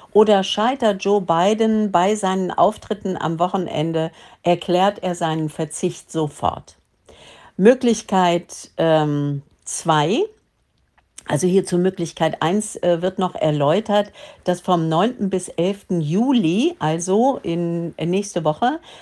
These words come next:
äh, in Washington der nato-Gipfel ja stattfindet. Und ein U-S-Präsident, der seinen Verzicht erklärt hat, könnte natürlich und würde auch dieses Bündnis lähmen. Und kurz darauf, vom fünfzehnten bis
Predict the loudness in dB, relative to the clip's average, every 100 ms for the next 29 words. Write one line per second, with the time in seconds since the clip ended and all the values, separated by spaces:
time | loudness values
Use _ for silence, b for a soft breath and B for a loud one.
0 | B _ -2 -2 0 2 2 4 2 2
1 | 0 -4 -2 -2 0 0 0 0 0 0
2 | -2 -2 0 0 0 0 -2 -4 -6 -4
3 | -4 -2 0 -2 -6 B B B B 0
4 | 0 2 2 4 2 2 0 -2 -4 -4
5 | -2 -2 -2 0 0 0 0 0 -2 -4
6 | -8 -6 -6 -6 -6 -6 -4 0 2 0
7 | -2 -4 -4 -10 B B B _ _ 2
8 | 2 4 4 2 2 0 0 -2 -2 -2
9 | 0 2 2 2 0 -2 -6 -2 -2 0
10 | 0 0 0 -4 -2 0 4 6 4 2
11 | -4 -10 B B B -2 -2 2 0 0
12 | -4 -2 -2 0 0 -2 -4 -2 0 0
13 | -2 -2 -2 -8 -4 -4 -2 -4 -4